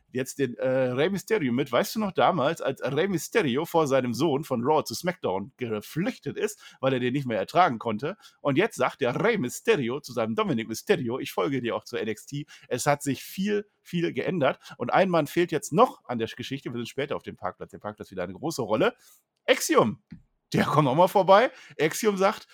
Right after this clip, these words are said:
„Du Dominik, du bist ein ganz schöner Parasit hier.“ Ja, ich find's lustig, dass Rhea Ripley und Dominic Mysterio den nicht von Rey Mysterio unterscheiden können, weil der ja auch eine Maske auf hat. Da machen sie ein paar Witze.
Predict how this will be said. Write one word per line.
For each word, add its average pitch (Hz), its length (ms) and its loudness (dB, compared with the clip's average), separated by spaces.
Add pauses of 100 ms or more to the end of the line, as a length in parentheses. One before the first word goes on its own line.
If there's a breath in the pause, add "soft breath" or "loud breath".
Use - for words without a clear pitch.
(100)
„Du 120 140 -8
Dominik, 101 400 -4
du 101 80 -12
bist 98 180 -10
ein 107 60 -12
ganz 92 160 -6
schöner 107 200 -2
Parasit 143 600 0
hier.“ 196 320 -2 (460 soft breath)
Ja, 104 260 -2 (220 soft breath)
ich - 140 -20
find's 120 180 -8
lustig, 139 240 -4
dass 131 180 -6
Rhea 117 100 0
Ripley 135 240 -4
und - 80 -6
Dominic 117 240 -6
Mysterio 123 360 -6
den 127 240 -4
nicht 156 140 -6
von 123 140 -4
Rey 131 140 -2
Mysterio 127 320 -8
unterscheiden 104 840 -4
können, 139 220 -4
weil 123 120 0
der 131 80 0
ja 117 80 2
auch 143 100 0
eine 127 80 -4
Maske 95 320 -6
auf 92 160 -8
hat. 143 160 -2
Da 104 40 0
machen 113 200 -2
sie 107 80 -6
ein 95 40 -10
paar 101 140 -8
Witze. 220 300 0